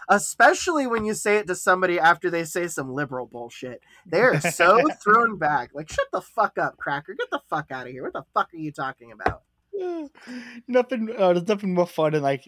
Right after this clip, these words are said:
Speaker 2: dealing with a t-, a, a, a, uh, again, I can't think of a good term, but, like, a liberal who loves to tokenize other races.
Speaker 1: Yeah,
Speaker 2: Those are my
Speaker 1: yeah,
Speaker 2: favorite
Speaker 1: exactly.
Speaker 2: people to deal with in real life.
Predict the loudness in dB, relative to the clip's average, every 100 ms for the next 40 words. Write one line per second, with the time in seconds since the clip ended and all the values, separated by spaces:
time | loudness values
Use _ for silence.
0 | -8 0 2 2 -2 -2 -4 -6 -6 -4
1 | -4 0 0 2 0 -2 -6 _ _ _
2 | _ -10 -2 2 0 0 -2 -2 0 -2
3 | 0 0 0 -2 -2 0 0 2 -2 0
4 | 0 0 0 0 0 2 2 2 0 -2
5 | -2 -4 -2 -4 -4 -10 -16 -20 -6 -2
6 | 2 4 4 2 4 2 2 0 0 0
7 | 2 2 0 -2 -4 -2 -4 -8 -14